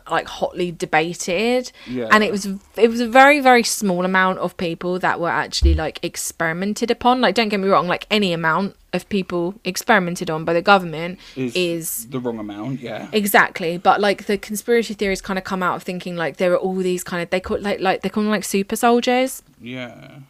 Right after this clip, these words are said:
Speaker 1: And, like, pe-, like, people think that there's, like, tons and tons of people that have been experimented on by M K Ultra type programs and that M K Ultra never stopped and all this kind of stuff. Anyway,
Speaker 2: Mm.
Speaker 1: so there's a lot of people speculating that they were part of M K Ultra,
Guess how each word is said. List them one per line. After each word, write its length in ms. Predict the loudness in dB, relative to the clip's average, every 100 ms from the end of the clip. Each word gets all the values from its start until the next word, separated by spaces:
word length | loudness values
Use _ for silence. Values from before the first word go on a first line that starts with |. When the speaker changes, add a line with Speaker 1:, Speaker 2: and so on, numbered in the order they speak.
| -8 -2
Speaker 1:
And, 120 | 0
like, 160 | -2
pe-, 140 | -2 -2
like, 180 | -2 -2
people 200 | -6 -6
think 300 | -8 -10 -10
that 160 | -8 -6
there's, 220 | -6 -6
like, 140 | -8
tons 320 | -8 -10 -10
and 100 | -10
tons 240 | -8 -8 -10
of 60 | -12
people 200 | -10 -8
that 100 | -8
have 100 | -10
been 100 | -12
experimented 800 | -12 -6 -4 -4 -6 -8 -8 -8
on 260 | -8 -10
by 280 | -4 -4 -4
M 200 | -6 -10
K 180 | -8 -4
Ultra 300 | -4 -6 -8
type 240 | -8 -8 -6
programs 520 | -6 -4 -6 -8 -10
and 100 | -12
that 120 | -12 -16 -20 -12
M 140 | -10 -8
K 180 | -6
Ultra 300 | -4 -6 -8
never 200 | -8 -8
stopped 640 | -8 -4 2 2 2 -2 -10
and 100 | -8
all 100 | -8
this 180 | -10
kind 200 | -10 -14
of 80 | -14
stuff. 260 | -14 -16 -8 -4
Anyway, 360 | -4 -4 -8 -12
Speaker 2:
Mm. 300 | -18 -12 -2
Speaker 1:
so 80 |
there's 140 | 0 4
a 60 |
lot 120 | 6 6
of 80 | 4
people 200 | 0 -2
speculating 920 | 2 2 2 -2 -6 -6 -8 -8 -10 -16 -20 _ -2
that 100 | 2
they 160 | 4
were 120 | 2
part 280 | 0 0 0
of 60 | -2
M 180 | -4 -6
K 200 | -6 -6
Ultra, 480 | -10 -14 -14 -16